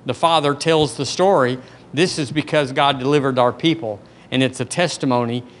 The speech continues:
that if He delivered them, He'll deliver us. There's, uh, uh, uh,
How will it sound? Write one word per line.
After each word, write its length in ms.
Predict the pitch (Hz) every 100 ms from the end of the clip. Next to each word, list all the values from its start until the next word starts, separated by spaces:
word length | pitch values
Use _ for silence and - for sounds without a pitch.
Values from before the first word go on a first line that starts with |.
| -
that 200 | 123 123
if 100 | 123
He 60 | 120
delivered 460 | 120 135 143 131
them, 380 | 127 156 131 120 - - -
He'll 200 | 151 147
deliver 480 | 143 143 143 139
us. 420 | 147 127 101 - - - - - -
There's, 360 | 127 127 110
uh, 280 | 131 123 113 104 - - -
uh, 360 | 120 120 104 104 - - - - - - _ _ _ _ _ _ _ _ - -
uh, 320 | 135 120 107